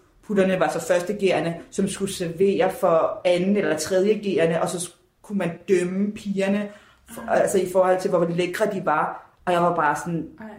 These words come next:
Speaker 1: "Det er så fucking grænseoverskridende."
Speaker 2: Ja. Det, altså, vi havde fandme også mange fester.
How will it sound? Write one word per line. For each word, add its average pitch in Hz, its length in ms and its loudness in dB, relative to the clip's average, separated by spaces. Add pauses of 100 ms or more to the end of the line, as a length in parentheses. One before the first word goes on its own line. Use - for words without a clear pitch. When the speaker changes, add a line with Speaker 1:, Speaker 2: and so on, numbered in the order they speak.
Speaker 1:
"Det 180 200 4
er 165 80 4
så 165 320 0
fucking 156 360 0
grænseoverskridende." 151 1120 -2 (720)
Speaker 2:
Ja. 196 100 -14 (1800)
Det, 220 100 -2 (280)
altså, 220 200 -4 (600)
vi 220 180 -2
havde 233 280 -4
fandme 190 360 -8
også 180 120 -12 (140)
mange 180 220 -18
fester. - 400 -16